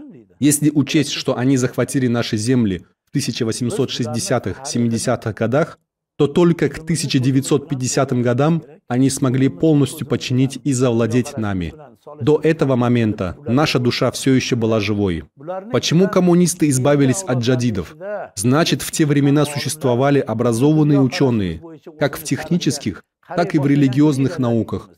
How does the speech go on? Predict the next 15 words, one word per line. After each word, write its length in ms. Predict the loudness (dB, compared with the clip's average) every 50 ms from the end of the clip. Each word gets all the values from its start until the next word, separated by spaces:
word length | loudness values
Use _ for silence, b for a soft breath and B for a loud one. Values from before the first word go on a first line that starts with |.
| _ _ _ _
которые 400 | -8 -8 -2 0 2 4 4 2
коммунисты 640 | 2 0 0 0 2 2 2 0 0 -2 -2 -4 -2
уничтожили. 800 | 0 0 0 0 -2 0 0 0 0 0 -2 -4 -4 -6 -8 -14 -18 _ _ _ _ -10
С 60 | -4
какой 320 | -2 -2 0 2 2 2
целью 380 | 2 2 2 4 4 4 4 4
они 180 | 2 2 2
это 180 | 2 2 2 0
сделали? 520 | 0 0 0 2 2 2 0 -2 -4 -6 -10 _ _ _ -20 -8 _
Потому 320 | -4 -2 0 2 2 2
что 180 | 0 0 -2 -2
у 240 | 0 2 2 4 4
этих 300 | 2 2 -2 -6 -6 -6
ученых 520 | -6 -2 2 2 2 4 2 0 -2 -4
сохранилась 640 | -6 -6 -6 -4 -2 0 2 2 4 4 2 2